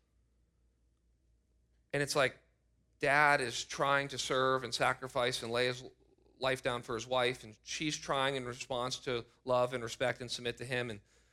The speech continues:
the kids aren't perfect, but they love mom and dad, and they love each other, and they're trying to obey their parents, and the parents are trying not to exacerbate or be overbearing with the kids, and it's, it's just like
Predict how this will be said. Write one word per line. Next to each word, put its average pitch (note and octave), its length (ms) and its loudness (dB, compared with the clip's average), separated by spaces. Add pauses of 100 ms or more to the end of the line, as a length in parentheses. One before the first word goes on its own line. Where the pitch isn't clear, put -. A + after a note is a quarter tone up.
(180)
the C3+ 60 -10
kids E3 260 2
aren't D#3 240 2
perfect, C#3 500 -2
but B2 200 -2
they C3 140 2
love C3+ 300 2
mom B2+ 220 0
and A#2 100 -6
dad, B2 220 4
and A#2+ 60 -8
they A2+ 60 -2
love B2+ 240 0
each B2+ 220 -4
other, B2+ 380 2
and A#2+ 100 0
they're A#2+ 80 -2
trying C#3+ 300 0
to C#3+ 80 2
obey C3 220 0
their B2+ 120 0
parents, B2 500 -2
and A#2 120 -6 (240)
the A#2 80 -12
parents D3+ 300 0
are C3 40 -6
trying C#3+ 320 2
not C3 220 0
to B2+ 240 -2 (280)
exacerbate C3 680 2
or A2+ 200 0 (200)
be C#3+ 140 2
overbearing C3 400 2
with B2+ 100 -4
the B2 60 -16
kids, B2 420 0
and A2+ 100 -4
it's, B2 180 -8
it's C#3 120 -6
just - 400 -4
like C#3+ 180 -4